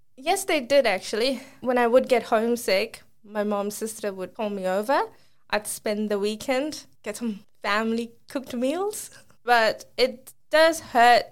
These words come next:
when you don't have your own people. Uh, when I finished my master's, I had my family here for my graduation, which was really nice.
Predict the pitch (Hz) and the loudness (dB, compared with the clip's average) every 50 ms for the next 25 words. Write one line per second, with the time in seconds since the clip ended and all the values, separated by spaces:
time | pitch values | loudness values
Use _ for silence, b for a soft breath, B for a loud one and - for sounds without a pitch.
0 | - - _ 214 220 220 220 208 214 220 220 214 226 220 214 214 220 214 226 196 | -16 -20 _ -10 -8 -6 -4 -4 -2 -4 -2 -2 -4 -4 -4 -4 -6 -6 -6 -6
1 | 202 196 190 196 - - _ 208 208 220 202 - - 202 202 196 202 208 202 196 | -6 -6 -8 -8 -10 -16 _ -8 -2 -2 0 0 0 0 0 0 0 -2 -4 -6
2 | 208 220 - - _ - - 190 180 202 - - 302 381 466 - - - _ - | -8 -12 -16 -20 _ -10 -8 -6 -6 -6 -4 -2 -2 -2 -2 -4 -8 -14 _ -20
3 | - _ _ _ _ _ _ - 190 190 185 196 208 202 190 185 190 - 226 214 | -20 _ _ _ _ _ _ -10 -8 -6 -4 -4 -2 -2 -4 -6 -6 -6 -4 -4
4 | 226 226 - - - 220 202 190 190 196 190 196 214 214 - - 202 190 214 277 | -4 -4 -4 -6 -8 -8 -8 -8 -8 -8 -8 -8 -8 -10 -10 -10 -10 -8 -8 -8
5 | 339 - - b b b b b b b b b b b _ - - - _ - | -8 -10 -12 b b b b b b b b b b b _ -20 -20 -20 _ -8
6 | 220 214 214 247 233 233 226 220 - 226 220 226 254 269 294 285 320 330 320 320 | -6 -4 -2 -2 -2 -2 -2 -2 2 2 4 4 4 2 2 2 0 -2 -2 -2
7 | 311 285 262 233 240 247 233 226 220 240 220 214 220 247 277 269 - 349 320 285 | -2 -2 -2 0 2 2 2 2 0 -2 -2 -2 0 0 0 -2 -2 -4 -4 -4
8 | 247 226 - 220 214 208 220 233 220 220 220 208 202 208 233 294 381 466 - - | -6 -6 -8 -8 -6 -4 -4 -2 -2 -2 -2 -4 -4 -4 -2 -2 -2 -4 -4 -6
9 | - - | -8 -10